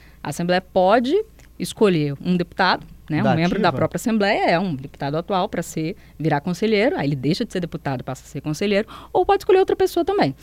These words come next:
Speaker 1: Tem alguns critérios que a Constituição Federal estabelece. Tem que ter, se não me engano, mais de trinta e cinco e menos de sessenta e cinco anos de idade tem um,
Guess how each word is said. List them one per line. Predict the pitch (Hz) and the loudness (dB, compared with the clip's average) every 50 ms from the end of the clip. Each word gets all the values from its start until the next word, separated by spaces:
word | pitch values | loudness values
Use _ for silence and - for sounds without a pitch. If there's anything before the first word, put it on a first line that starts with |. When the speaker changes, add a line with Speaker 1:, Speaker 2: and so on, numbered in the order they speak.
| - - - - | -18 -20 -10 2
Speaker 1:
Tem | - 262 | 4 4
alguns | 269 269 285 330 - | 6 6 4 2 2
critérios | - 370 381 - - 165 143 131 127 - | 0 -2 0 0 0 0 0 0 -4 -8
que | - | -10
a | 165 | -8
Constituição | - 165 165 - - 185 - - 156 | -8 -8 -8 -8 -8 -8 -6 -6 -6
Federal | - 175 170 165 160 | -4 -4 -2 -2 -2
estabelece. | 160 156 - 170 190 202 180 - - - | -2 -4 -4 -2 0 0 -2 -2 -6 -8
Tem | - 156 156 | -6 -6 -6
que | 151 - | -6 -6
ter, | - - 175 175 175 180 175 175 175 185 | -4 -2 0 2 2 2 0 -2 -4 -8
se | - - | -10 -8
não | 165 160 | -6 -4
me | 165 | -4
engano, | 160 160 165 165 165 | -4 -4 -4 -2 -2
mais | 160 156 156 160 180 208 214 208 | -2 -2 -2 -2 -2 -2 -2 -4
de | 185 170 175 175 180 175 165 147 131 - - - - - - - - | -4 -4 -4 -2 -2 -2 -2 -4 -4 -8 -14 -20 -20 -20 -14 -8 -6
trinta | 165 160 147 | -6 -4 -4
e | 147 139 | -4 -6
cinco | - - - 220 226 226 220 190 - | -6 -6 -4 -2 0 0 -2 -2 -4
e | 170 | -4
menos | 160 156 156 156 147 | -4 -4 -4 -4 -6
de | 139 | -8
sessenta | - 156 143 - 147 139 | -10 -12 -8 -8 -8 -8
e | 139 | -6
cinco | - - 196 190 - - - - - - | -4 -4 -4 -4 -6 -12 -18 -20 -14 -6
anos | - 151 151 147 135 | -4 -2 0 0 0
de | 147 | -2
idade | 151 151 160 180 208 202 180 | -2 0 2 2 2 0 0
tem | - 170 165 170 | -2 -2 0 0
um, | 170 175 180 170 165 151 139 131 | 0 0 0 0 0 0 -2 -4